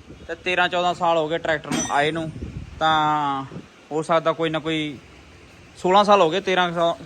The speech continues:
ਚੌਦਾਂ ਸਾਲ ਕਿਉਂ ਹੋਏ, ਤੇ ਕੋਈ ਪ੍ਰੋਬਲਮ ਨਾ ਹੋਵੇ, ਹੈ ਨਾ, ਬੁਸ਼ ਵਗੈਰਾ ਚੱਲਿਆ ਅਕਸਰ ਟਰੈਕਟਰ। ਤੇ ਇੱਧਰ ਆਪਣਾ ਗੇਅਰ ਬਾਕਸ ਆਪਣਾ ਓਕੇ ਦੀ ਰਿਪੋਰਟ ਹੋ ਗਿਆ। ਜਿਹਨਾਂ ਨੂੰ ਫਿਟਿੰਗ ਹੋ ਗਈ, ਜਿੱਦਾਂ ਆਪਾਂ ਕੰਪਨੀ ਦੀ ਫਿਟਿੰਗ ਕਰਦੇ ਆ, ਉੱਦਾਂ ਆਪਣੀ ਫਿਟਿੰਗ ਹੋ ਗਈ ਰਬੜਾਂ ਵਗੈਰਾ ਪਾ ਕੇ, ਠੀਕ ਹੈ।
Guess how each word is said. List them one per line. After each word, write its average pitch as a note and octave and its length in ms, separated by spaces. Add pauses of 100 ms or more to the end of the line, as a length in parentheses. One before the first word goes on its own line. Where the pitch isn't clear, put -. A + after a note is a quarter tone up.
ਚੌਦਾਂ D#3+ 220
ਸਾਲ D#3+ 180
ਕਿਉਂ D#3+ 160
ਹੋਏ, D#3+ 240 (840)
ਤੇ C3 400
ਕੋਈ D#3 100
ਪ੍ਰੋਬਲਮ E3+ 340
ਨਾ E3+ 120
ਹੋਵੇ, D3 180
ਹੈ E3+ 40
ਨਾ, F#3+ 80
ਬੁਸ਼ E3+ 220
ਵਗੈਰਾ D#3 260
ਚੱਲਿਆ D#3 320
ਅਕਸਰ D3+ 200
ਟਰੈਕਟਰ। D3+ 320 (1040)
ਤੇ - 100
ਇੱਧਰ G3+ 200
ਆਪਣਾ G#3 220
ਗੇਅਰ G3 200
ਬਾਕਸ G#3 260
ਆਪਣਾ G3 320 (140)
ਓਕੇ E3+ 220
ਦੀ F3+ 80
ਰਿਪੋਰਟ E3+ 280
ਹੋ F3 80
ਗਿਆ। F3+ 120
ਜਿਹਨਾਂ E3 240
ਨੂੰ F#3 80
ਫਿਟਿੰਗ E3 280
ਹੋ D3+ 140
ਗਈ, D#3+ 120
ਜਿੱਦਾਂ D3 260
ਆਪਾਂ D3+ 200
ਕੰਪਨੀ D3 360
ਦੀ D3 80
ਫਿਟਿੰਗ C#3+ 300
ਕਰਦੇ C#3 280
ਆ, - 20
ਉੱਦਾਂ C3+ 280
ਆਪਣੀ C3+ 200
ਫਿਟਿੰਗ B2+ 340
ਹੋ A#2+ 160
ਗਈ B2 160
ਰਬੜਾਂ A2+ 240
ਵਗੈਰਾ G#2 240
ਪਾ - 180
ਕੇ, - 540
ਠੀਕ D3+ 160
ਹੈ। F#3+ 140